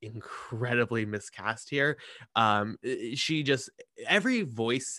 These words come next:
is good in the film except for her. It's not even that she's, like, bad, but she just constantly stuck out, and I never could, like, believe it was her character.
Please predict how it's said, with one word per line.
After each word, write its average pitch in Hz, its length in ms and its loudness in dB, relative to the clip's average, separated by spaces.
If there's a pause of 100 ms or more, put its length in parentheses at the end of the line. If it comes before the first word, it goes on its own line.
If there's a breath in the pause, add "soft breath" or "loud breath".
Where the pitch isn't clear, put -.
(100)
is 113 200 -6 (140)
good 107 240 -2
in 117 140 0
the 123 80 0
film 139 400 2 (360 loud breath)
except 113 440 0
for 123 80 -6
her. 123 180 4
It's 127 180 2
not 226 100 6
even 180 160 2
that 156 180 0
she's, 131 240 -2
like, 95 200 -4
bad, 107 240 4
but 107 140 0
she - 180 -6
just 117 200 -6
constantly 113 600 -4
stuck - 260 -4
out, 104 240 0
and 104 100 -2
I 101 120 -4
never 104 340 0
could, 104 180 -12
like, 110 220 -6
believe 104 320 -6
it 110 80 -10
was 104 120 -12
her 110 140 -6
character. 117 720 -4